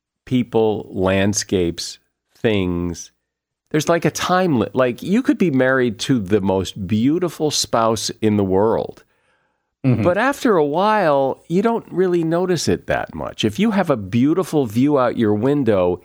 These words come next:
Speaker 1: it's beautiful when you first move in. But after a while,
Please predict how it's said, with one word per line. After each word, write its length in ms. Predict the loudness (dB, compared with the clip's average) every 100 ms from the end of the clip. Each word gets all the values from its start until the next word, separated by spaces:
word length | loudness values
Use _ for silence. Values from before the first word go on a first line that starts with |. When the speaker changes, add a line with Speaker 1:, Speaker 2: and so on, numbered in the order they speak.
| -6
Speaker 1:
it's 200 | -4 -4
beautiful 640 | -2 0 0 -2 0 0
when 160 | 2 2
you 160 | 0
first 440 | 0 0 0 0 -2
move 280 | 0 2
in. 400 | 0 0 0 -2 -6 _ _ _ _
But 140 | -2
after 300 | 0 0 0
a 100 | 2
while, 560 | 2 2 2 0 -2